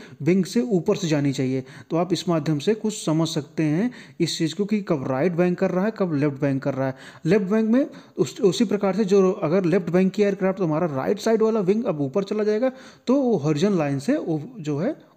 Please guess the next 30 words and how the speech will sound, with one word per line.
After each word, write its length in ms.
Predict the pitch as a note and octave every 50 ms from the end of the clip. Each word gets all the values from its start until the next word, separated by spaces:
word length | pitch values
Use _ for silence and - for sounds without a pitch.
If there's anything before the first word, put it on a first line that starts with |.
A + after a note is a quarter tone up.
| _
ऊपर 500 | - D3+ C#3+ - F#3+ B3+ - - - - -
फिर 120 | G#3 A3
जाना 320 | G#3 D3+ D3+ C#3 C#3 C#3+ C3+
चाहिए। 280 | C3+ C#3 B2 B2 C3 B2+ - - - - - - - _
तो 120 | G3 G3+ G#3+
basically 380 | F#3+ G3+ G3 - A3+ - A#3
इस 200 | C#4 D4 D4 B3+
प्रकार 320 | - - B3 - A3+ G#3+ G3
से 180 | - - B3+ C4+ B3+
आप 220 | G3+ E3+ E3+ E3 D#3+
जो 140 | D#3 F#3+ F3+
है 200 | F#3+ A#3 C#4 C#4 - - - - _ _
क्लाइंबिंग 640 | F3+ F3 E3+ F3+ G3+ G#3+ A3 G3+ G3 A#3 A#3+ B3 B3
की 200 | B3 - A3+ A3
पोजीशन 600 | - - - E3+ D3 C#3+ D3+ D3 - F3+ E3+ E3
को 260 | E3 - F#3 G#3+ -
आइडेंटिफाई 840 | - D#3 C#3+ C#3 C3+ D3 C#3+ C#3+ C3+ - G3+ G3+ G3+ - C#3+ C#3 D#3
कर 260 | D#3+ E3 - D#3 D3+
सकते 360 | C#3 - D#3+ D3 - - - D#3+
हो 140 | D#3+ E3+
कि 180 | E3+ - B3+ B3+ - - - - - -
हमारा 280 | D3+ D3+ D#3 F3 F3+
एयरक्राफ्ट 400 | F3+ E3+ F3 F#3 F#3+ F#3+ - -
क्लाइंबिंग 460 | - D#3+ D3 C#3+ C#3+ D3 D#3 F#3 F#3+
कर 180 | F#3 - E3 D3
रहा 340 | C#3 D3+ C#3+ C#3 C#3+ D3 D#3
है, 160 | G3+ C4+ C4+ C4+ - - - -
क्लाइंबिंग 460 | - D#3+ D#3+ E3+ F3+ F#3 A3 A#3 A3
में 160 | G#3 G#3+ G#3 D#3
भी 240 | F3 F#3+ A3+ B3